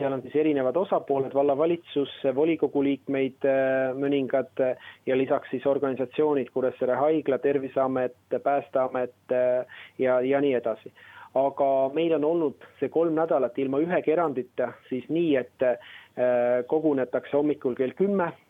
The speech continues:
äh, kuulame ära kõigi valdkondade ja organisatsioonide, äh, siis, äh, ülevaated ja seas arutame läbi need teemad, mis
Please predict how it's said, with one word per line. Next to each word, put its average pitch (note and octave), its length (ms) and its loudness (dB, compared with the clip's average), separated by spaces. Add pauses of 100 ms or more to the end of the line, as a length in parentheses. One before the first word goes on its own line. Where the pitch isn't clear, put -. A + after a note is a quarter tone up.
(260)
äh, C3 320 0
kuulame C#3 400 2
ära C3 200 2
kõigi C#3+ 340 2
valdkondade C3 680 0
ja C3 60 2
organisatsioonide, C3+ 920 0
äh, B2+ 500 0
siis, B2+ 220 -4 (120)
äh, B2+ 180 2
ülevaated D#3+ 720 0 (380)
ja B2+ 200 0
seas C#3 280 2
arutame C#3 460 0
läbi C#3+ 240 0
need C#3 220 -2
teemad, D3 360 0
mis B2 180 -8